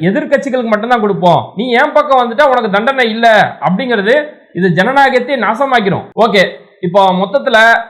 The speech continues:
அமைச்சர் பொன்முடியோட இந்த அவருக்கு மூணு வருஷம் சிறை தண்டனை, அவர் இது மூலியமா அவரோட பதவி பறிக்கப்படுறது, இதனால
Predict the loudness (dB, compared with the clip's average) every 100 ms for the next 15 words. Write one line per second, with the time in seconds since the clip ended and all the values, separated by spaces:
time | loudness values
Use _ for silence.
0 | -8 -4 -2 -2 -2 -2 -2 -2 0 2
1 | 2 0 2 2 4 4 2 0 -2 0
2 | 0 -2 -2 -4 -2 -2 -2 -2 -2 -2
3 | -4 -10 -2 0 0 -2 -4 -2 0 0
4 | 0 -2 0 0 0 -2 -2 -2 -2 -2
5 | -2 -4 -6 _ _ _ -6 -2 2